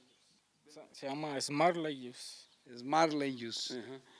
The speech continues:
Speaker 3: Y, y, y la verdad, yo a mí se me hace casi algo increíble que nosotros hayamos vendido un potrillo que vaya
Speaker 2: Sí,
Speaker 3: para
Speaker 2: para, para,
Speaker 3: California.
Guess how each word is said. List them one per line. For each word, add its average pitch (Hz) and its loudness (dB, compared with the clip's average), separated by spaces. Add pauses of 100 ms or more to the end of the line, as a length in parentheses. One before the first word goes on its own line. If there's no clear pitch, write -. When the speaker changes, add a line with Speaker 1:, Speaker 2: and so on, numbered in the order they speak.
(320)
Speaker 3:
Y, 120 -14
y, 131 -6
y 127 -4
la 123 4
verdad, 143 6
yo 190 6
a - 6
mí 185 4
se 185 4
me 175 6
hace 185 2
casi 175 0 (260)
algo 175 4
increíble 170 6
que 151 -2
nosotros 151 -2
hayamos 160 2
vendido 143 6
un 165 4
potrillo 175 6
que 143 -2
vaya 143 4 (480)
Speaker 2:
Sí, - -8
Speaker 3:
para 165 -4
Speaker 2:
para, 175 4 (140)
para, 165 4
Speaker 3:
California. 143 4